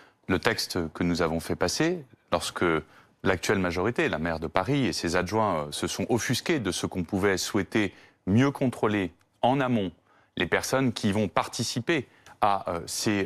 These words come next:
manifestations. C'est ce que dit ce syndicat, ce représentant d'un syndicat police, savoir que on puisse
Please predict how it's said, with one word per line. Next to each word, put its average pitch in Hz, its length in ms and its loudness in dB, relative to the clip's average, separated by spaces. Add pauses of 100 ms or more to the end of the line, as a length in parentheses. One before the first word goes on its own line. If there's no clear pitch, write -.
manifestations. 98 800 0
C'est 87 160 -4
ce - 80 -10
que 92 100 -2
dit 92 400 2
ce - 160 -4
syndicat, 87 580 2 (220)
ce - 140 -6
représentant 92 500 0
d'un 80 80 0
syndicat 78 400 -4
police, 107 400 -6 (420)
savoir 113 480 2
que 123 320 2 (220)
on 117 80 0
puisse 101 380 0